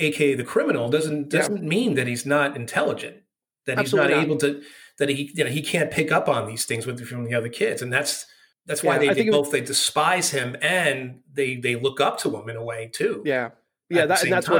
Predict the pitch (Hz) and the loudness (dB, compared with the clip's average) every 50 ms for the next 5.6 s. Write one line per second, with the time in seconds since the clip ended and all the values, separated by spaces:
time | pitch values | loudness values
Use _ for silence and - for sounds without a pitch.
0 | 123 - - - _ _ - 143 135 143 139 147 131 127 131 127 139 139 127 135 | 2 0 -8 -14 _ _ -2 0 2 2 2 2 0 0 -2 -2 -2 -2 0 0
1 | 143 135 - 139 139 160 147 139 - - - 170 156 147 131 123 - - 143 135 | 0 0 0 0 0 0 0 0 -2 -2 -2 0 2 2 2 0 -2 0 2 2
2 | 139 127 - - - 127 113 110 110 110 110 110 - - - - - - - _ | 2 0 -2 -2 0 2 4 4 2 0 -2 -4 -12 -18 -20 -20 -20 -20 -20 _
3 | _ _ - 143 127 117 120 143 123 120 - - 160 147 143 131 123 - 135 123 | _ _ -6 -4 -4 -2 0 -2 -2 -2 -2 0 2 2 2 2 0 0 -2 -2
4 | 123 127 - 143 123 123 120 117 - - - 147 147 139 127 - - - 135 127 | -4 -6 -6 -6 -4 -4 -6 -6 -6 -4 0 0 0 0 0 -4 -8 -4 0 0
5 | 117 123 131 123 113 123 123 127 127 123 123 | 0 0 0 -2 -2 -2 -2 -2 -4 -6 -8